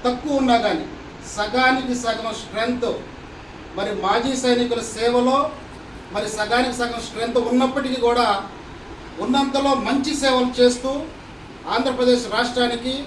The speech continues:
ఒక మంచి పేరు తీసుకొస్తున్నటువంటి మరి సైనిక్ వెల్ఫేర్ డిపార్ట్‌మెంట్‌లో ఉన్నటువంటి ఉద్యోగస్తులందరికీ కూడా మా మాజీ సైనికుల తరపున ప్రత్యేకమైనటువంటి ధన్యవాదాలు తెలియజేస్తున్నాము.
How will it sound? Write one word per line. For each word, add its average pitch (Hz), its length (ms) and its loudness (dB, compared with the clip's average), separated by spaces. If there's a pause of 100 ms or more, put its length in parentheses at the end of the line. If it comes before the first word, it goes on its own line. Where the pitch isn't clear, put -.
(140)
ఒక 196 100 -10
మంచి 240 320 -2
పేరు 240 220 4
తీసుకొస్తున్నటువంటి 220 1120 -2 (760)
మరి 202 380 2 (160)
సైనిక్ 240 440 0
వెల్ఫేర్ 233 380 2
డిపార్ట్‌మెంట్‌లో 226 600 -2
ఉన్నటువంటి 208 480 -2
ఉద్యోగస్తులందరికీ 233 920 4
కూడా 220 400 2 (400)
మా 180 100 -2
మాజీ 220 440 0
సైనికుల 233 260 0
తరపున 214 360 -2 (540)
ప్రత్యేకమైనటువంటి 247 920 2
ధన్యవాదాలు 226 480 2
తెలియజేస్తున్నాము. 214 800 -2